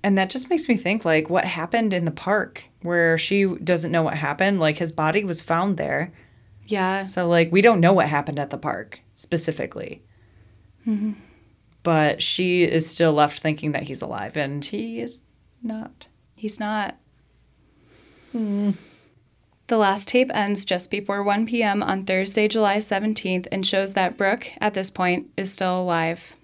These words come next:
Speaker 2: Brooke's autopsy report shows that she died of ligature strangulation with a rope or strap before her body was stuffed into a suitcase.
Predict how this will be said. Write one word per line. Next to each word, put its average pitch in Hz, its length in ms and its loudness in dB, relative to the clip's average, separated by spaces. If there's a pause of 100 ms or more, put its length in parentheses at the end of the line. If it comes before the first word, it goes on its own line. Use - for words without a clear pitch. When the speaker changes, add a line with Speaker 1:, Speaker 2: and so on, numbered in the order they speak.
(240)
Speaker 2:
Brooke's 226 280 -2
autopsy 202 560 0
report 185 400 0
shows 190 240 -2
that 185 180 -2
she 208 160 -2
died 185 260 2
of 190 280 -4
ligature 208 640 -2
strangulation 196 800 -2
with 190 140 -2
a 202 80 -2
rope 190 300 0
or 226 120 0
strap 190 360 -2
before 196 300 -2
her 196 140 -2
body 185 520 -2
was 208 140 -2
stuffed 180 280 -4
into 185 300 -2
a 190 60 -4
suitcase. 185 680 -4